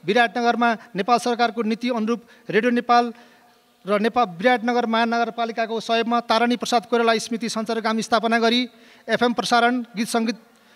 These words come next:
रेकर्ड स्टुडियो, ई लाइब्रेरी, रेडियो सङ्ग्रहालय लगायत सङ्गीत प्रशिक्षण, सञ्चारकर्मीको दक्षता अभिवृद्धि तालिम सञ्चालन जस्ता क्रियाकलापहरू पनि गर्दै आइरहेको छ रेडियो नेपालले। यस कार्यले गर्दा गीत सङ्गीत,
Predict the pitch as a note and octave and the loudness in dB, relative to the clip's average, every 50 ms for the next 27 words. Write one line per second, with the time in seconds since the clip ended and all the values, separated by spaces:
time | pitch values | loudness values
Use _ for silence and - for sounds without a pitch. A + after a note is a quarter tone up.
0 | _ _ E3 G#3 G3 A#3 A3+ A3+ A3+ - - A#3+ A#3 A3+ A#3 A#3+ B3+ A3+ A3+ A3+ | _ _ -2 -2 0 2 0 0 0 -2 -4 -4 -2 0 0 0 0 -2 0 2
1 | A#3 A#3 A#3 A3 A#3 A#3 A3+ A#3+ B3 A3+ - F#3 F3 G#3 A3 A#3+ A3 - A#3 A3+ | 2 2 2 2 0 0 0 0 -4 -6 -4 -2 0 2 2 2 0 0 -2 0
2 | A3+ A#3 A#3 A3+ A#3 A#3+ B3 A#3 - - - - - G#3 A3+ A#3 A#3 A3+ A3+ - | 2 2 2 4 2 2 0 0 -4 -10 -16 -4 -2 0 2 2 2 0 0 -4
3 | - A#3 A3+ A3+ A3+ - - G#3+ G3 - A#3 - - A#3 B3 B3+ B3 - - - | -6 -6 -4 -6 -6 -8 -8 -8 -8 -8 -6 -2 -2 0 0 -2 -6 -10 -18 -20
4 | - _ - A#3 A#3 A3+ B3 A#3+ A3+ - A#3+ G#3+ A3+ G#3 A#3 A3 F#3 A#3 - - | -20 _ -6 -4 -2 0 0 0 0 -2 -4 -4 -2 -4 -4 -4 -2 -4 -6 -6
5 | A3+ - A#3+ A#3 A3+ A3 A3 A3 A3+ A3+ G3 A3 A3+ - A#3+ A3 A3+ A#3 A3+ - | -6 -2 -2 -2 0 -2 -4 -4 -6 -6 -6 -6 -4 0 2 2 2 0 -2 -4
6 | A#3 A3+ G#3+ A3+ A3 A3+ A#3 A3+ A3 - - A#3 G#3 G3+ - A#3 A#3 A3+ A3+ A#3 | -6 -2 0 0 0 0 0 -2 -4 -4 -2 -2 -2 -2 0 -2 -2 0 0 0
7 | A3+ A3 F#3+ A3 G#3+ A3+ A3 A#3 G3+ A3 G3+ G3+ A3+ G#3+ A3 A3 A3+ A3+ A3 A#3 | 0 0 0 -4 -6 -6 -8 -6 -4 -4 -2 0 0 0 0 0 0 -2 -2 -4
8 | A3 - A3+ A3+ A3 A3 A3 A3 A3+ A3+ A3+ A#3 A#3 A#3+ A#3+ B3 C4 B3+ - - | -6 -4 -4 -4 -4 -4 -4 -4 -4 -2 0 2 2 2 2 0 0 -2 -4 -12
9 | - - - - G#3+ - - - A#3 A3+ A3+ A#3 A#3+ A#3 G#3 A#3 A#3 G#3+ A#3+ A#3 | -20 -20 -10 -8 -6 -6 -4 -2 0 2 2 4 2 2 2 2 2 2 2 2
10 | B3 A#3 - - - - D#3 F#3 A3+ - - A#3 A#3 A3 B3 - | 2 0 -4 -10 -20 -12 -8 -8 -6 -2 -2 -2 -2 -2 -4 -8